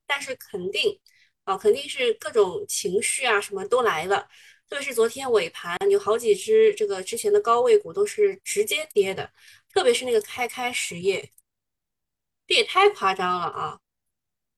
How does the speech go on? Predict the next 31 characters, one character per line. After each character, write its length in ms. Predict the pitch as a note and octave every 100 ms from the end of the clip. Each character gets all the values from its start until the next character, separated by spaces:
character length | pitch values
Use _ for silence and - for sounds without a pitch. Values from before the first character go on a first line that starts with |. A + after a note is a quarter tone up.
| _ _
这 60 | -
也 20 |
太 180 | - C4
夸 180 | - G3+
张 140 | C#4
了， 60 | G4
给 80 |
你 80 | C#4
们 80 | B3
看 180 | - C4
看 180 | A#3+ G#3+
竞 200 | - A#3+
价 220 | A#3 G3
图， 300 | - - - E3+ - _ _ _ _
呃， 240 | G3+ F#3+
昨 180 | F#4+ -
天 140 | - E4
的 80 |
竞 100 | C#4
价 140 | C4 A3+
图 140 | G#3+
今 120 | G#3
天 40 | A#3
看 180 | - G#3+
不 60 |
到。 260 | G#3+ G#3+ - - _ _ _ _ _ _ _ _ _ _ _ _ _
啊， 240 | A#3+ C4+
有， 180 | C#4 B3
有， 160 | C4+ B3+
有 160 | F#3
啊， 320 | C#3 F3+ F3